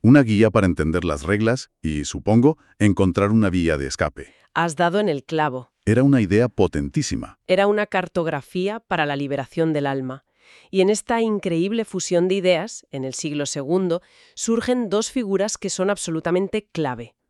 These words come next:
Speaker 1: Vale.
Speaker 2: La primera, que se suele estudiar, es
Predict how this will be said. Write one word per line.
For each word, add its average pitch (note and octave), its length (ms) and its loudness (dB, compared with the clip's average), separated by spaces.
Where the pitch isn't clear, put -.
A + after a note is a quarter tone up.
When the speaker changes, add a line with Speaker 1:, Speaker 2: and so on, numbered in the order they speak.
Speaker 1:
Vale. D2 360 -2
Speaker 2:
La D#3+ 220 2
primera, F#3+ 440 0
que E3 100 -6
se C#3 120 -10
suele C#3+ 260 -4
estudiar, E3 600 -4
es F3+ 300 -4